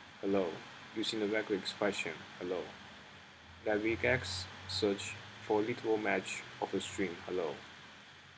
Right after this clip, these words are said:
Here's another example searching for a literal match of the string Kevin. Let test string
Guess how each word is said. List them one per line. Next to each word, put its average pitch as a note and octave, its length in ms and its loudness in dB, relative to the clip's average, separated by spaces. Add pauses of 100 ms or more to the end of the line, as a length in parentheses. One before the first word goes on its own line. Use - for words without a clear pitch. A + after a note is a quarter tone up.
(120)
Here's B2 260 2
another A2 280 4
example G2 500 2
searching G2 500 2
for F#2+ 140 4
a G2 60 2
literal A2 360 0
match G2 440 0 (100)
of F#2 80 -4
the F#2+ 80 -2
string F2 320 0 (320)
Kevin. E2+ 320 0 (1120)
Let G2+ 200 4
test A#2 260 6
string G#2 400 2